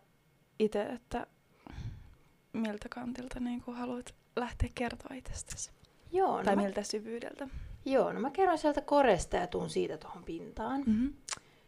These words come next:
Speaker 2: Että mä olen ihminen, joka on tullut tänne elämään kokemaan niin sanotusti kaiken. Et mulla on ollut pienestä asti semmonen nälkä kokea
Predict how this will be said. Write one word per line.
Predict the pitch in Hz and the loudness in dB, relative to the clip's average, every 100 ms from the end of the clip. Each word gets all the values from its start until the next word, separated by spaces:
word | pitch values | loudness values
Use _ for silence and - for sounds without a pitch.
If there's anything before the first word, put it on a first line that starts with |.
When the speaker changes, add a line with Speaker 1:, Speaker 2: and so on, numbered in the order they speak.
| - - - | -20 -4 2
Speaker 2:
Että | 180 - _ _ _ - 180 180 180 180 185 - - - - - | 2 0 _ _ _ 4 6 6 6 4 2 -2 -12 -8 -6 -2
mä | 240 | 2
olen | 269 254 | 2 2
ihminen, | - 302 330 277 247 214 | 8 8 10 8 8 8
joka | 202 208 | 8 8
on | 202 | 6
tullut | 202 254 226 - | 6 4 4 4
tänne | - 190 185 180 180 - - | 6 6 6 4 2 -2 0
elämään | 214 196 170 170 170 170 - - - _ _ _ _ _ _ | 6 6 4 0 -2 -4 -12 -18 -20 _ _ _ _ _ _
kokemaan | - 190 165 113 - - | 2 4 4 2 -4 -6
niin | 185 175 | -6 -4
sanotusti | 180 185 - 185 - | -6 -8 -10 -12 -6
kaiken. | 185 165 - - 233 226 - - - - - - | -2 0 -2 -4 -6 -8 -12 -20 -20 -20 -20 -10
Et | - - | -6 0
mulla | 208 214 | 6 10
on | 214 | 12
ollut | 220 214 | 10 10
pienestä | - 240 190 156 175 | 8 8 6 0 -4
asti | 156 175 | -6 -8
semmonen | - 170 165 190 - - - | -8 -6 -6 -8 -12 -10 -2
nälkä | 202 220 226 185 170 175 165 - _ _ | 2 6 6 4 2 -4 -6 -12 _ _
kokea | - 180 190 185 | 0 2 0 0